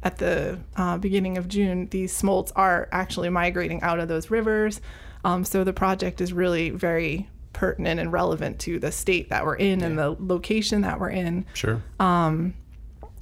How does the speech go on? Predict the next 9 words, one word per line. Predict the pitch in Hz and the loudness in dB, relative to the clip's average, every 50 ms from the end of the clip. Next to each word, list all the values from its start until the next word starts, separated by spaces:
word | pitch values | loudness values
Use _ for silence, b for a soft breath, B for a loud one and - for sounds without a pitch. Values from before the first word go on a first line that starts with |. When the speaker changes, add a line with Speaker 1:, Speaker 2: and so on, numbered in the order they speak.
| - - | 0 2
Speaker 1:
and | 196 190 196 | 4 6 6
also | 196 202 202 202 196 185 | 6 6 6 6 4 4
these | 180 202 185 180 190 - - - - | 4 4 4 2 2 0 -4 -6 -4
salmon, | - - 208 190 185 180 175 170 175 170 170 165 | 0 2 4 4 6 6 6 4 4 4 2 0
uh, | - 180 180 165 156 160 160 - - - - | 0 0 2 2 4 4 2 0 -2 -4 -6
around | - - 190 190 185 190 185 180 | -2 0 4 4 6 6 6 4
the | 175 165 | 4 4
rivers | 175 175 175 180 165 160 - - | 4 4 4 4 4 2 2 2
that | - - - - | 0 0 0 -2